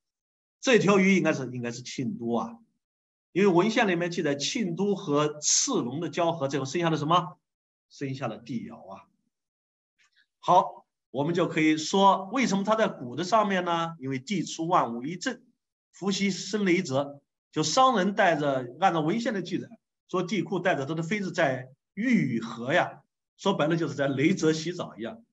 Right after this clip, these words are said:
实际上表示了玉宇河就是雷泽。鼓当然代表打雷的意思了，而且是鳄鱼皮啊，就是在雷泽的经常出现的鳄鱼啊。我们看桃花庄龙丘中，这个桃花庄的这个山西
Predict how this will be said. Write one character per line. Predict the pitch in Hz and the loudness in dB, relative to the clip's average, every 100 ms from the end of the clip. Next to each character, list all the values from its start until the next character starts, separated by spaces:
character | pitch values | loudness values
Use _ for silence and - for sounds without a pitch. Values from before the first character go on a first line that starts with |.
| _ | _
实 | - | -2
际 | |
上 | 156 139 104 - | 2 0 -2 -10
表 | - 110 | -10 -8
示 | 135 | -4
了 | 143 143 | -2 0
玉 | 139 | -2
宇 | 107 | -4
河 | 120 | -6
就 | 131 | -10
是 | 104 | -10
雷 | 101 127 | -10 -10
泽。 | 113 113 _ _ _ _ _ _ _ | -10 -16 _ _ _ _ _ _ _
鼓 | 139 151 | -4 -2
当 | 214 233 | 2 4
然 | 220 | 4
代 | 196 | 0
表 | 151 160 | 0 -2
打 | 160 113 | -2 -2
雷 | 110 135 | -4 -4
的 | |
意 | 190 | -2
思 | 165 | -2
了， | 143 | -2
而 | 131 | -2
且 | 175 202 | 0 0
是 | 185 | 0
鳄 | 175 233 | 0 2
鱼 | 185 160 165 | 2 0 -4
皮 | - 269 | -4 2
啊， | 165 156 - _ _ | 2 2 -4 _ _
就 | 156 | -6
是 | 156 | -2
在 | 147 | 0
雷 | 123 156 | 2 2
泽 | 196 156 | 0 0
的 | 180 165 | 0 0
经 | - 185 | -4 -6
常 | 165 | -4
出 | 160 | -2
现 | 170 | -2
的 | 165 | -2
鳄 | 170 180 | -2 -2
鱼 | 131 139 | -2 0
啊。 | 160 160 - _ _ _ | 0 0 -8 _ _ _
我 | 131 | -4
们 | 170 | -2
看 | 196 185 165 | 0 0 0
桃 | - 190 | 0 0
花 | 190 208 | 4 2
庄 | 202 214 214 - | 2 -2 -4 -14
龙 | - 143 175 | -8 -4 -2
丘 | 202 196 196 | -2 -4 -6
中， | 214 202 156 | -6 -6 -6
这 | 147 | -6
个 | 147 139 | -4 -4
桃 | 139 196 | -2 -2
花 | 190 202 | 2 2
庄 | 202 208 208 | 4 0 0
的 | 160 | -4
这 | 135 | -4
个 | 139 131 117 | -6 -6 -6
山 | - 170 | -2 -2
西 | 160 170 170 | -2 -4 -6